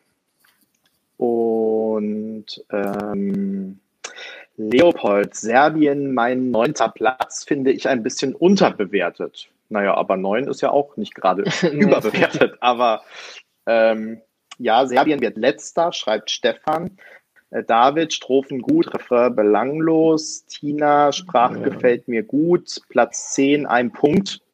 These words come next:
Speaker 1: Ähm, das habe ich übrigens vorhin auch gedacht. Beim,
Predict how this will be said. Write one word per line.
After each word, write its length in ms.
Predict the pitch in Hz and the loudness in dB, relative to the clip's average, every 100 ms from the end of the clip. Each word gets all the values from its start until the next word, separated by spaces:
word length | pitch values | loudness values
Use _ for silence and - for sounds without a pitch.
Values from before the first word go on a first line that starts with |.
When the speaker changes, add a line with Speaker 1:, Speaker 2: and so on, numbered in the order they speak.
| _ - - _ _ | _ -20 -20 _ _
Speaker 1:
Ähm, 580 | 123 123 123 127 127 127 - | 2 4 2 0 -4 -6 -8
das 380 | - 147 - - | 0 0 -2 -2
habe 200 | 135 147 | 0 0
ich 80 | - | -4
übrigens 400 | - 156 139 - | -4 -2 -2 -2
vorhin 200 | 131 131 | -2 0
auch 160 | - | 0
gedacht. 400 | - - 107 - - - | 2 0 0 -4 -18 0
Beim, 400 | 123 123 123 117 | 2 2 -2 -8